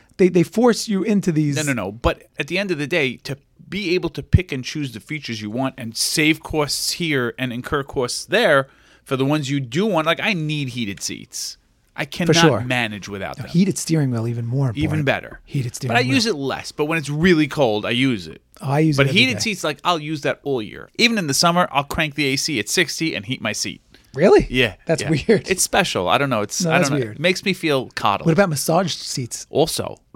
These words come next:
Speaker 2: also
Speaker 1: I don't
Speaker 2: on
Speaker 1: have
Speaker 2: point.
Speaker 1: that. You
Speaker 2: Me
Speaker 1: have that?
Speaker 2: neither. No.
Speaker 1: Okay.
Speaker 2: But it's something I would pay extra for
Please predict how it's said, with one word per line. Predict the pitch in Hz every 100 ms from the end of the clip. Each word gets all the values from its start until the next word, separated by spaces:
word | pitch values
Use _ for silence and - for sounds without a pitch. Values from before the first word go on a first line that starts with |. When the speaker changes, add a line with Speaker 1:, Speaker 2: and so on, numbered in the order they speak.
| -
Speaker 2:
also | 160 147
Speaker 1:
I |
don't | 151 151
Speaker 2:
on |
Speaker 1:
have | 156
Speaker 2:
point. | 139 -
Speaker 1:
that. | 123
You | 131
Speaker 2:
Me |
Speaker 1:
have | 123
that? | 214 311
Speaker 2:
neither. | -
No. | 92 - _ _ 135
Speaker 1:
Okay. | 120 120 - - _ 131
Speaker 2:
But | 180 190 139 - _ _ -
it's | 131
something | - 117 131
I | 101
would | 113 127
pay | 190 -
extra | 233 - 98
for | - 50 -